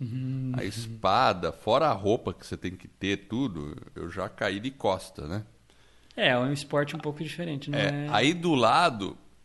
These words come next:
Speaker 2: eu vi que tinha karatê. <laughs>
Speaker 1: Aí o investimento era menor, ficou tudo mais simples. Aí,
Speaker 2: É,
Speaker 1: aí,
Speaker 2: aí
Speaker 1: aí, aí a dica três funcionou, né, Edward?
Speaker 2: Aí quando eu cheguei lá, eu vi que, ah, um kimono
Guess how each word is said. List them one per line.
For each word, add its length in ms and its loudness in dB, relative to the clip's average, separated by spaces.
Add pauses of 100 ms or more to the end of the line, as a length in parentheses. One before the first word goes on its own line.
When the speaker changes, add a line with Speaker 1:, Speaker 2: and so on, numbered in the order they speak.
(140)
Speaker 2:
eu 200 -4
vi 160 -4
que 140 -6
tinha 340 0
karatê. 760 2 (160)
<laughs> 1300 2
Speaker 1:
Aí 300 2
o 60 2
investimento 520 2
era 140 6
menor, 580 2
ficou 160 -4
tudo 220 0
mais 260 4
simples. 480 0
Aí, 140 8
Speaker 2:
É, 100 6
Speaker 1:
aí, 300 12
Speaker 2:
aí 20 12
Speaker 1:
aí, 160 12
aí 240 12
a 60 12
dica 300 6
três 320 6
funcionou, 540 2
né, 180 2
Edward? 200 0
Speaker 2:
Aí 200 0
quando 240 4
eu 120 2
cheguei 580 4
lá, 540 6
eu 160 0
vi 260 -6
que, 540 -6
ah, 320 2
um 140 0
kimono 960 -2